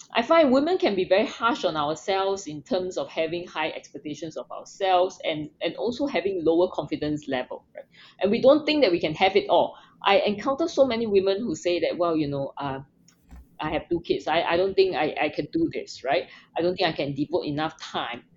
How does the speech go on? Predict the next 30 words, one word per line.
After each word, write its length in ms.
Uh, 240
but 240
yet, 280
you 140
also 520
see 500
women 380
who 140
are 200
able 600
to 380
manage, 760
uh, 360
everything 500
well 240
and 300
really 480
have 320
a 200
good 160
family 400
life 400
and 160
as 220
well 160
as 160
very 220
successful 500
scientific 560
careers. 400